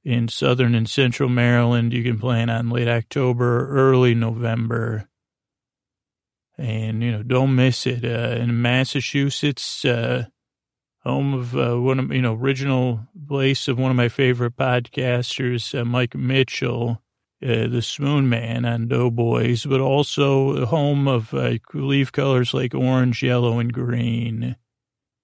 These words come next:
And, uh, you head there the first week of October, you know, before it gets brisk, uh, and then, you know, plan a visit to the western and southeastern, uh, regions for foliage, uh,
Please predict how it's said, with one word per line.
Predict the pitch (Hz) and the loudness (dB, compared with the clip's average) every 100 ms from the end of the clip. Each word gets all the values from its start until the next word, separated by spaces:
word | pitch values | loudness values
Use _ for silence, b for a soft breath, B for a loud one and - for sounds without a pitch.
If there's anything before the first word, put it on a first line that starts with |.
| _ _ _ _ _ _ _ | _ _ _ _ _ _ _
And, | 170 113 110 110 113 110 | -8 -4 -2 -2 -4 -4
uh, | 117 | -4
you | 113 120 123 143 | -2 -2 0 2
head | 143 127 156 151 | 0 2 0 4
there | 156 147 | 4 4
the | 131 | 4
first | - 139 131 139 | 2 0 0 -2
week | 131 123 | -2 0
of | 131 117 | 2 2
October, | 123 120 117 - 123 120 120 123 135 | 2 0 -2 -2 -2 -2 -2 -2 -2
you | 143 | -2
know, | 139 | -2
before | 131 160 156 | -2 0 0
it | 127 | 2
gets | 139 - | 0 -2
brisk, | 160 139 127 110 - - 139 | -2 2 2 0 -6 -6 -4
uh, | 123 117 120 110 _ _ _ _ _ _ _ _ _ _ - | -2 -2 -4 -6 _ _ _ _ _ _ _ _ _ _ -8
and | 123 123 120 123 | -4 -2 -2 0
then, | 135 139 | 0 0
you | 139 | 0
know, | 147 | -2
plan | - 143 139 | 0 0 2
a | |
visit | 131 131 139 | 2 0 0
to | 127 | -2
the | 135 | 0
western | 123 131 - - 131 | 2 2 0 -2 0
and | 120 107 | 0 -2
southeastern, | - - 131 131 139 131 - - 131 123 123 | -4 -2 0 0 -2 -4 -4 -2 0 0 0
uh, | 123 117 | 0 -2
regions | 113 131 127 120 123 117 | -2 -2 -2 0 -2 -2
for | - 139 | -6 -8
foliage, | 123 - 135 135 123 117 120 120 123 - - 131 | -6 -4 2 4 4 2 -4 -6 -8 -8 -8 -6
uh, | 120 127 | -4 -2